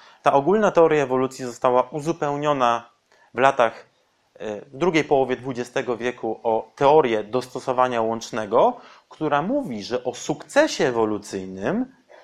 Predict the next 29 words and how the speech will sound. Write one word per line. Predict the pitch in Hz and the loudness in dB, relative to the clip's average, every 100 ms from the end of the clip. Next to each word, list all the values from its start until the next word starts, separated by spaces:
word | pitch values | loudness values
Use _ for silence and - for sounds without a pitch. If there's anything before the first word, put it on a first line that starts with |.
| _ _ _ _ 120 | _ _ _ _ -4
nie | 139 175 | 0 2
decyduje | 175 170 185 170 311 254 143 | 0 -2 -4 -2 0 0 0
tylko | 190 190 160 | -2 0 0
i | |
wyłącznie | 131 151 151 - 139 135 - _ | 0 -2 -4 -6 -6 -6 -8 _
sukces | - 185 180 143 - | -2 -2 -2 -8 -6
w | - | -6
postaci | 131 - 135 - | -4 0 -2 0
rozprzestrzenienia | 131 127 - 143 123 - 139 139 135 123 117 117 _ - | -4 -4 -6 -6 -6 -4 -4 -4 -4 -2 -2 -4 _ -4
własnych | 107 139 139 123 110 107 | 4 4 4 -8 -6 2
genów | 113 101 95 92 - - _ _ | 2 2 -6 -10 -16 -20 _ _
przez | - 120 - | -10 -8 -4
siebie | 151 160 | -4 -2
samego, | - 131 107 95 110 214 254 - - - - | -2 -2 -2 -4 0 0 -2 -14 -20 -20 -2
ale | 131 123 131 | 2 2 0
też | 127 156 226 - _ | 0 0 0 -8 _
rozprzestrzenienia | 120 143 - - 143 - 156 151 165 160 | -2 -2 -2 -6 -6 -2 -2 -2 -2 -2
genów | 127 127 135 135 | 0 -2 -2 -8
przez | - 123 - | -8 -8 -4
naszych | 120 117 120 - | -2 -2 -6 0
krewnych, | 104 113 208 185 | 2 2 -4 -2
dlatego | 165 160 151 | -2 -2 -4
że | 139 | -2
mamy | 113 113 120 - - _ _ _ | -2 -2 -4 -8 -20 _ _ _
pewne | 117 110 117 | -8 -6 -4
podobieństwo | 127 107 107 104 107 | -2 -2 -4 -8 -10
genetyczne | 101 101 101 101 117 | -8 -10 -10 -12 -12
względem | 101 95 104 104 107 101 | -12 -10 -10 -8 -12 -8
ich, | 214 226 | -8 -10